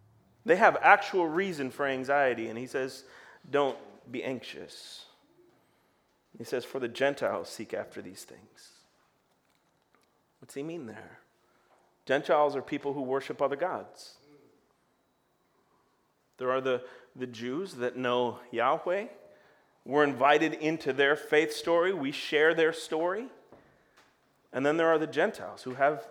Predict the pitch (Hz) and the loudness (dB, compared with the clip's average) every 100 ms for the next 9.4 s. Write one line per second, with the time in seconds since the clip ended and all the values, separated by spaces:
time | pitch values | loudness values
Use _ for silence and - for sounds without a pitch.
0 | - 165 170 208 170 - - - - _ | -4 -4 -2 -4 -4 -12 -20 -20 -20 _
1 | _ _ _ _ _ 139 151 143 214 185 | _ _ _ _ _ 0 2 2 2 2
2 | 127 110 95 87 - - 143 165 160 160 | -2 -6 -10 -12 -18 -8 2 4 4 6
3 | 175 170 185 165 170 190 151 117 98 92 | 6 4 0 0 -2 -4 -4 -8 -10 -16
4 | - _ - - 170 160 139 151 180 180 | -20 _ -20 -4 6 6 10 10 10 6
5 | 165 131 165 160 - 151 160 180 165 147 | 2 6 6 4 0 2 6 6 6 4
6 | 160 185 175 139 143 165 190 143 117 120 | 2 4 4 2 0 2 6 6 4 2
7 | 151 165 160 - - - - _ 151 156 | 2 2 -2 -4 -18 -20 -20 _ 6 6
8 | 151 160 143 160 156 160 139 156 - 113 | 4 0 4 2 2 -2 0 -2 -4 -8
9 | - - - | -8 -14 -16